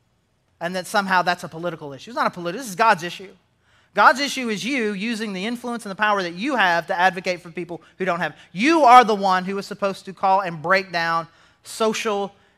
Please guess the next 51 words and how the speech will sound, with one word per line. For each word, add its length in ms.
and, 240
and 180
personal 420
injustice 800
in 120
individuals, 800
in 120
relationships, 640
and 80
in 60
the 80
world. 220
That 160
is 140
your 120
job. 280
That 140
is 120
your 100
job. 220
That's 200
not 180
a 20
politician's 520
job. 300
And 120
secondly, 560
we'll 60
just 100
say 100
something 200
this. 240
Do 100
not 240
think 180
for 180
one 560
minute 440
that 260
the, 160
the 140
political 380
system 380
that 120
we 160
have 240
is 80
a 40
model 280
for 160
this. 360